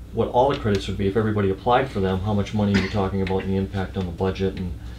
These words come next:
you know, we were talking about, uh, you know, somewhere in the fifty to a hundred thousand dollar range if everybody applied, and, and we don't think that everybody would necessarily apply,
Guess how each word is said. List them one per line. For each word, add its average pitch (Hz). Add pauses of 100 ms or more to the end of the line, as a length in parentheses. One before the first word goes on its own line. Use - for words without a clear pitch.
(380)
you 92
know, 87
we 95
were 104
talking 92
about, 90 (120)
uh, 87
you 101
know, 92
somewhere 104
in 90
the 90
fifty 98
to 92
a 90
hundred 95
thousand 92
dollar 107
range 95
if -
everybody 107
applied, 92
and, 98
and 101
we 110
don't 110
think 113
that 104 (800)
everybody 113
would 110
necessarily 113
apply, 110